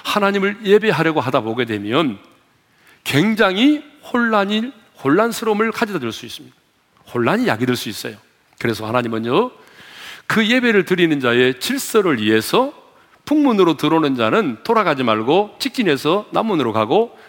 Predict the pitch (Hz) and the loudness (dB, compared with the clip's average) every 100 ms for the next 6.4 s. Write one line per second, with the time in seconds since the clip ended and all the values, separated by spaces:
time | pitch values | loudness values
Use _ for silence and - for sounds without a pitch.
0 | - - - 240 233 196 147 143 135 123 | -20 -16 -2 0 2 0 0 0 -2 0
1 | 110 120 143 135 - 226 185 120 113 135 | 0 0 -2 -2 -8 -8 -2 -2 -2 -2
2 | 135 214 175 113 113 110 110 104 131 104 | -2 0 -2 0 -2 0 -2 -2 -4 -4
3 | 135 113 113 98 _ _ _ _ _ _ | -6 -6 -10 -18 _ _ _ _ _ _
4 | _ _ _ _ _ _ _ _ - _ | _ _ _ _ _ _ _ _ -20 _
5 | - 202 147 113 123 117 113 131 135 139 | -4 0 0 0 -2 -2 -2 -2 -2 -2
6 | 117 110 123 233 | -2 -2 -2 -4